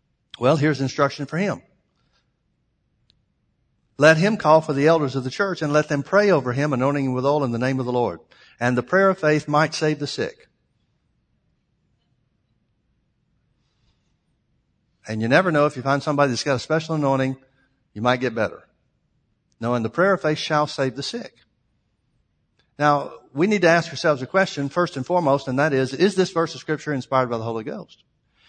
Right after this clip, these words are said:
'Cause if it's not, we've got a page to tear out of our Bible. But if this verse of Scripture is inspired by the Holy Ghost, the Holy Ghost is saying, here's God saying,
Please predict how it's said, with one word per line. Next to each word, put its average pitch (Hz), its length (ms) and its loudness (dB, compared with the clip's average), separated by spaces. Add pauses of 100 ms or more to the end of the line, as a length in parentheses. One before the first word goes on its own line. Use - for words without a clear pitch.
(140)
'Cause 131 200 -2
if 110 80 -4
it's 101 160 -10
not, 180 240 0
we've 127 160 -6
got 131 120 0
a 120 40 -4
page 151 320 -4
to 110 80 -16
tear 120 200 -4
out 113 120 0
of 92 80 -10
our 95 80 -8
Bible. 92 360 -8 (1900)
But 131 140 4
if 190 180 4
this 196 160 0
verse 190 260 -2
of 147 60 -12
Scripture 160 320 -4
is 135 120 -4
inspired 151 380 2
by 143 120 4
the 131 60 2
Holy 135 200 0
Ghost, 160 300 0
the 139 80 -4
Holy 208 240 0
Ghost 196 320 2
is - 100 -6
saying, 117 220 -2
here's 160 260 0
God 185 360 4
saying, 147 440 0